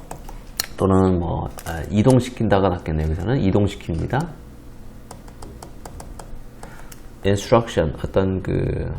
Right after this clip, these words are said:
가르치는 거죠. 가르침을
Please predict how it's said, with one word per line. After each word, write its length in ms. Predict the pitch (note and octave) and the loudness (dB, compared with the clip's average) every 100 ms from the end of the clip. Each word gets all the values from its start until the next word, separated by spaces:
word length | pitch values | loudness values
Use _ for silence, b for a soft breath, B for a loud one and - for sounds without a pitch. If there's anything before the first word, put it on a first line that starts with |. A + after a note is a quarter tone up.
| F#2 | -8
가르치는 520 | - - F2+ - F#2+ D#2 | -6 0 0 0 -2 0
거죠. 340 | D#2 G2+ F2+ - - - - - | 0 0 -2 -8 -14 -14 -14 -10
가르침을 1200 | - - - - E2 C3 E3+ - - F2+ B2 G#3+ | -2 -2 -2 -6 -4 -4 -6 -8 0 4 4 2